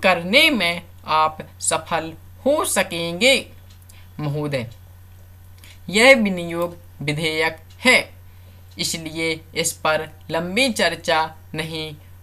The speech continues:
हो सकती क्योंकि इसका लक्ष्य सीमित है, लेकिन इस सरकार के आने के बाद भी रेलें लेट चलती हैं। मैं राष्ट्रीयकरण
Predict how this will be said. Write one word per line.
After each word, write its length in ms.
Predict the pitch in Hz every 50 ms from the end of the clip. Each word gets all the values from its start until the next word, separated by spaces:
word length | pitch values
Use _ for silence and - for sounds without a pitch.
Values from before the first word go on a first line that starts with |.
| - -
हो 220 | - 277 302 330 330
सकती 500 | - - 165 - - - - - 247 226 - - - - - - - - - - - - - -
क्योंकि 560 | 165 151 156 151 151 - 165 165 165 160 156 - - - - -
इसका 420 | 170 - - - - 254 262 285
लक्ष्य 580 | 320 302 262 - 185 - - - - - 190 180 - - - - - -
सीमित 580 | - - - 170 170 170 165 160 165 165 165 - - - - -
है, 340 | - 262 269 247 170 - - - - - - - - -
लेकिन 500 | 147 151 151 147 - 165 156 156 156 147 - - - -
इस 200 | 151 143 - -
सरकार 500 | 156 147 151 147 - - 151 151 151 147 147 -
के 260 | - 170 165 160 160 160 - - - - -
आने 360 | 151 147 147 156 170 208 247
के 220 | 254 - 294 285 269
बाद 420 | 240 196 165 151 147 151 156 - 160 147 - - - - -
भी 280 | 139 - - 254 294 302
रेलें 500 | 269 240 196 170 156 151 151 151 151 151 - - - - - 147
लेट 420 | 151 156 156 156 156 151 - - - - - - - -
चलती 400 | - 160 151 151 147 147 - 160 156 151 147 - - -
हैं। 220 | - 254 269 240 - - - - - - - - - - - - -
मैं 400 | 156 160 160 160 160 160 156 156 - - - - -
राष्ट्रीयकरण 880 | 151 147 151 160 - - - 202 233 320 359 359 247 196 180 175 175